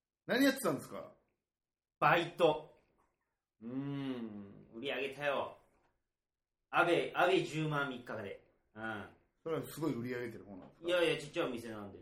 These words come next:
Speaker 2: ね、なかなか。
Speaker 1: アベレージ十万は、それは売れてる方なんですか？
Speaker 2: だって、一日だけ五、六万ぐらいしか行かないお店が、
Speaker 1: うん。
Speaker 2: ゴールデンウィークで一日平均十万と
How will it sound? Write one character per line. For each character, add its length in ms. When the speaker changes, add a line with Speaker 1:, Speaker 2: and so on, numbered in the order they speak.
Speaker 2:
ね、 440
な 80
か 200
な 60
か。 240
Speaker 1:
ア 80
ベ 80
レ 140
ー 40
ジ 140
十 120
万 440
は、 160
そ 140
れ 60
は 80
売 160
れ 60
て 100
る 80
方 120
な 140
ん 40
で 80
す 40
か？ 100
Speaker 2:
だ 100
っ 80
て、 100
一 160
日 1000
だ 140
け 120
五、 120
六 180
万 160
ぐ 60
ら 80
い 20
し 60
か 80
行 80
か 100
な 60
い 60
お 100
店 240
が、 460
Speaker 1:
う 20
ん。 40
Speaker 2:
ゴ 80
ー 40
ル 60
デ 60
ン 40
ウ 40
ィ 120
ー 20
ク 100
で 260
一 160
日 160
平 140
均 280
十 60
万 260
と 60